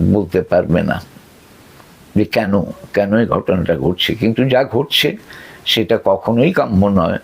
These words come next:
কখনোই এটা আশা করিনি কখনো যে বাংলাদেশে এরকম ঘটনা কোনোদিন ঘটবে।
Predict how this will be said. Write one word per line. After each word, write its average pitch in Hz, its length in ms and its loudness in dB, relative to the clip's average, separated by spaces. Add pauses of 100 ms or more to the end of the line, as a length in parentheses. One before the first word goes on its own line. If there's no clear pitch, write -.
(680)
কখনোই 127 500 2
এটা 107 180 0
আশা 101 260 -4
করিনি 98 500 0
কখনো 85 440 0
যে 92 120 4
বাংলাদেশে 92 640 0
এরকম 82 300 0
ঘটনা 85 440 0
কোনোদিন 85 520 0
ঘটবে। 82 520 0